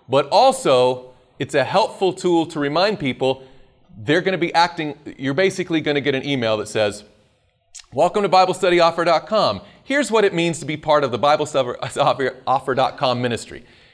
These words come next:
And remind people of the expectations and the processes, basically a refresh for everybody.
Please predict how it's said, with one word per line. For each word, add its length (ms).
And 280
remind 560
people 400
of 160
the 140
expectations 1000
and 80
the 60
processes, 800
basically 520
a 60
refresh 600
for 140
everybody. 480